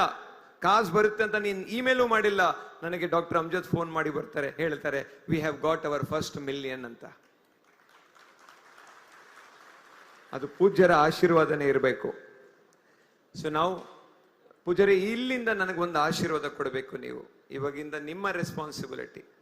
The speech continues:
ನಿಮ್ಮ ರೆಸ್ಪಾನ್ಸಿಬಿಲಿಟಿ ಏನಂದ್ರೆ, ನಾನು ಸತ್ತಾಗ, ನಾನು ಸತ್ತಾಗ ಜನ ಹೇಳಬೇಕು, "ಏನೋ ಒಳ್ಳೆ ಕೆಲಸ ಮಾಡಿ ಹೋಗಿದ್ದಾನಂತ", ಅದಕ್ಕಿಂತ ಹೆಚ್ಚಾಗಿ ನನಗೆ ಏನೂ ಆಶೀರ್ವಾದ ಬೇಕಾಗಿಲ್ಲ. ಯಾವತ್ತು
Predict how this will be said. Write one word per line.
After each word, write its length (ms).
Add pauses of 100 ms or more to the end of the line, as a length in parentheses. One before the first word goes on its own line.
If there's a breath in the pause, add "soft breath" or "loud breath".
(460)
ನಿಮ್ಮ 300
ರೆಸ್ಪಾನ್ಸಿಬಿಲಿಟಿ 840
ಏನಂದ್ರೆ, 540 (680 soft breath)
ನಾನು 240
ಸತ್ತಾಗ, 580 (1200)
ನಾನು 200
ಸತ್ತಾಗ 480 (580)
ಜನ 140
ಹೇಳಬೇಕು, 520 (360 soft breath)
"ಏನೋ 180
ಒಳ್ಳೆ 240
ಕೆಲಸ 300
ಮಾಡಿ 240
ಹೋಗಿದ್ದಾನಂತ", 580 (440)
ಅದಕ್ಕಿಂತ 360
ಹೆಚ್ಚಾಗಿ 440
ನನಗೆ 280
ಏನೂ 180
ಆಶೀರ್ವಾದ 440
ಬೇಕಾಗಿಲ್ಲ. 540 (3500)
ಯಾವತ್ತು 640